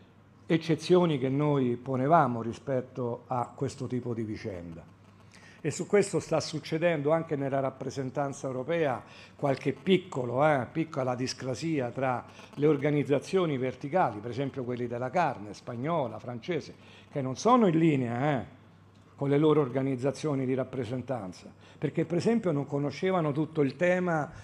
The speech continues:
che, traducendo noi i nostri filmati, abbiamo mandato in Normandia, che abbiamo mandato nelle zone vocate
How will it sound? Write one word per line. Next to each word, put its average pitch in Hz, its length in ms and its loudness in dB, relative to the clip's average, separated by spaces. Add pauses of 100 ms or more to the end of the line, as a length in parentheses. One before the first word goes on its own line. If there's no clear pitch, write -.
(240)
che, 147 360 4 (240)
traducendo 156 680 4
noi 160 220 6
i 139 40 4
nostri 151 380 2
filmati, 165 460 2
abbiamo 123 340 2
mandato 123 380 2
in 123 100 0
Normandia, 123 640 0
che 110 80 -8
abbiamo 127 300 -2
mandato 127 760 0 (260)
nelle 135 320 2
zone 170 420 4
vocate 135 840 2